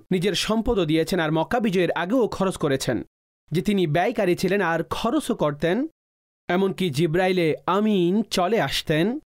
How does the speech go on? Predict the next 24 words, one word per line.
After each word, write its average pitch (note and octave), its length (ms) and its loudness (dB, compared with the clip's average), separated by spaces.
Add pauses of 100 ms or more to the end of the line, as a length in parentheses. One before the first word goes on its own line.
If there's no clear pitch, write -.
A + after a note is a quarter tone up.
(240)
আর E3+ 140 0
জিব্রাইলে F3 580 0
আমিন F3 320 2
এসে C#3+ 520 0 (640)
নবী F3+ 220 2
করিম A3 260 0
আলাইহিস F3 340 2
সালামের E3+ 380 2
বারেগাহে D3+ 800 0
বলতেন D#3+ 580 0 (280)
যে, D#3+ 260 0 (180)
"আল্লাহ E3 580 2 (540)
আবু F#3+ 180 2
বকরকে E3+ 520 0
সালাম G3 380 0
ইরশাদ D3 360 0
করেছেন।" C3 540 0 (120)
সুবহানাল্লাহ, B2 1000 0 (600)
আল্লাহ F3 360 0
আবু E3+ 220 0
বকরকে D#3 520 -2
সালাম F3 460 0
ইরশাদ C#3 340 0
করেছেন। B2 800 0